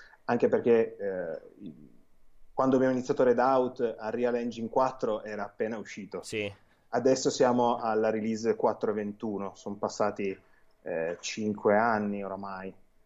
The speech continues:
Speaker 2: Porca miseria,
Speaker 1: E
Speaker 2: eh sì.
Speaker 1: quindi il codice, tutto quanto è cambiato parecchio, e quindi sì, eh, abbiamo ereditato da Redout le competenze, eh, l'esperienza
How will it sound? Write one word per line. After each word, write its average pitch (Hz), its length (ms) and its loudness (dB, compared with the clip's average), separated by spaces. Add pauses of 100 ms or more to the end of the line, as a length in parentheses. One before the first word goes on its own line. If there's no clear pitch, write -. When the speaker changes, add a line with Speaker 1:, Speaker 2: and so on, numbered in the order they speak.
Speaker 2:
Porca - 240 -16
miseria, 113 400 4
Speaker 1:
E - 20 2
Speaker 2:
eh 104 60 -2
sì. 98 260 -12 (760)
Speaker 1:
quindi 131 920 6
il 113 320 -4
codice, 123 880 4
tutto 123 200 -4
quanto 131 340 0
è 107 300 -16
cambiato 107 720 -2 (340)
parecchio, 113 640 0 (360)
e 101 480 -4
quindi 131 480 4 (640)
sì, - 420 0 (140)
eh, 123 160 -2
abbiamo 117 800 4
ereditato 156 640 4
da 147 100 0
Redout 156 540 2
le 151 200 2
competenze, 147 920 -4 (400)
eh, 120 760 2
l'esperienza 135 1080 2